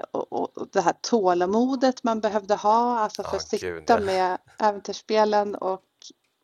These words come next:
Speaker 1: inte kunna googla fram en lösning och så, utan bara liksom få nöta,
Speaker 2: Mm.
Speaker 1: nöta. Ja. Frustrations-, ni-, liksom, toleransen. Det är kanske därför
Speaker 2: Ja, men
Speaker 1: jag l-,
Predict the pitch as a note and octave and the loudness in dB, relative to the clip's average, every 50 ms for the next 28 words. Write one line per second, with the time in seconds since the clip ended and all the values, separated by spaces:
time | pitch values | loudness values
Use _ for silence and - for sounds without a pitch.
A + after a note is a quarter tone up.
0 | _ _ - A3 G3+ G3 - - G#3 - - G#3 G3 F#3+ F#3+ F#3 - G#3 G3+ G3 | _ _ -2 -2 -2 -2 -4 -8 -8 -4 -4 -2 -2 -2 -2 -2 0 0 0 0
1 | F#3+ - G3 F#3+ - - G#3 G3 G3 F#3+ F#3 F#3 F3 F3+ G#3 A#3+ - G#3+ G3+ G3 | -2 -2 -4 -4 0 0 0 0 0 -2 -6 -8 -10 -10 -10 -12 -10 -8 -6 0
2 | G3 G#3 G3 F#3 F#3 - - - - G3+ G3 F#3+ F#3+ - G3+ F#3+ - - - - | 2 2 2 2 0 -2 -6 -8 -8 -6 -6 -6 -6 -6 -6 -6 -6 -6 -8 -8
3 | F#3+ F#3+ F#3 F#3 F3+ - F#3 F3+ F#3+ - - - - - - - _ _ _ _ | -6 -4 -2 -2 0 0 -2 -2 -4 -6 -10 -10 -8 -10 -10 -12 _ _ _ _
4 | _ _ _ _ _ _ _ _ _ _ _ _ - - G3+ G3 F#3+ G3+ G3 F#3+ | _ _ _ _ _ _ _ _ _ _ _ _ -6 -4 -4 -2 0 0 0 0
5 | F3+ F3+ - - - G3 F#3+ F#3+ F#3+ F#3+ F#3 F3+ _ - - F#3+ F3+ F#3+ F#3 - | -2 -4 -6 -4 -2 -2 -2 -2 -4 -6 -6 -8 _ -4 -4 -4 -4 -4 -8 -18
6 | _ _ _ _ _ _ _ - - G3 F#3+ F#3+ G3 G#3+ - _ _ _ _ _ | _ _ _ _ _ _ _ -12 -10 -8 -8 -8 -8 -10 -12 _ _ _ _ _
7 | - - - A#3 - - - C4 - - C4 - - C4 A3+ G#3 - - - A3+ | -20 -20 -20 -16 -6 0 2 2 4 4 2 4 4 2 0 0 -4 -6 -4 -2
8 | A3 A3 - - G#3 G#3 - - G#3+ G3+ - - A3 A3+ A#3+ B3 A#3+ A#3 - - | -2 -2 -2 -4 -8 -8 -6 -6 -6 -4 -2 0 2 4 4 4 4 0 -2 -6
9 | - - - _ _ _ _ _ _ _ _ _ _ _ _ - - B3 - C#4 | -8 -8 -10 _ _ _ _ _ _ _ _ _ _ _ _ -6 -4 2 4 4
10 | C4 C4 C4+ B3 C#4+ C#4 C4 A3+ A3+ A3+ G#3 G3+ G3+ G3 G3 G3 F#3+ G3 G#3 | 4 4 4 6 6 6 6 6 6 6 8 8 8 6 6 4 2 -2 -6